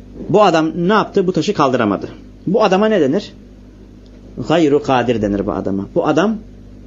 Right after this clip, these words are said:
kadir değil. Yani bu taşı kaldırmaya kadir değil. Ancak onu bak şimdi,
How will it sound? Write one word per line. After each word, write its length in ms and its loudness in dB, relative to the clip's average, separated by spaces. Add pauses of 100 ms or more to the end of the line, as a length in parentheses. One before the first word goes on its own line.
(720)
kadir 400 0
değil. 240 0 (600)
Yani 220 -2
bu 40 -2
taşı 220 -4
kaldırmaya 420 0
kadir 380 0
değil. 180 -2 (920)
Ancak 440 -2 (1400)
onu 300 4
bak 160 0
şimdi, 340 -4